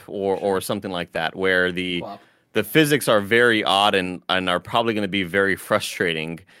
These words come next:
Speaker 1: But you are essentially looking at a, at an astronaut. You're not really in a three D space. It's, like, basically two point five D. And you are just controlling the astronaut's hands to kind of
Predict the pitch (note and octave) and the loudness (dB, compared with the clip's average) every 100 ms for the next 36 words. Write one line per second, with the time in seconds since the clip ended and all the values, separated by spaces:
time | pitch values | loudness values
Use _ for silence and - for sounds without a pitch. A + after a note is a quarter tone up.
0 | - _ G#2+ G2+ A#2 A#2 G#2+ A2 - F#3 | -20 _ -4 -2 0 4 4 4 2 -2
1 | G3 E3 C3+ A#2+ A2+ - _ _ _ _ | -4 -2 2 2 0 -6 _ _ _ _
2 | - G#2 C#3 - E3 E3 A2+ A#2+ A#2 A#2 | -8 -2 -2 -2 -2 -2 0 2 2 0
3 | - A2 A2+ A2 G#2+ G#2+ G#2+ - G2 G#2+ | -2 0 2 2 0 0 -4 -4 0 0
4 | G#2+ B2+ D3 - G2+ F2 F#2 C3 F#3 D3 | 2 0 0 -4 -2 -2 0 0 0 0
5 | D3+ C#3 A#2 - B2+ B2 - A2 A2 F#2+ | 0 2 0 -2 -4 -4 -2 0 0 -2
6 | - F#2 - G2 G2 G#2 F#2 G#2+ F#2 F#2 | -4 -4 -4 -4 -4 -4 -8 -8 -6 -6
7 | F2+ F2+ F2+ E2+ F2+ F#2 A2 - _ _ | -4 -2 -2 -2 -4 -6 -8 -14 _ _
8 | _ _ F#2 F#2 F#2 G2 G#2 G2+ G2+ G2 | _ _ 0 0 0 -2 2 4 4 4
9 | G2 G2 C3+ - C3 - B2+ B2+ B2 G#2 | 2 0 -2 -2 -6 -2 -2 0 0 0
10 | G2+ G#2+ A#2 G2 F2 - F#2+ F#2+ F2 - | 0 0 -4 -4 -4 -4 -4 -2 -4 -10
11 | - G2 F#2 E2+ D#2+ - | -12 -6 -4 -6 -8 -20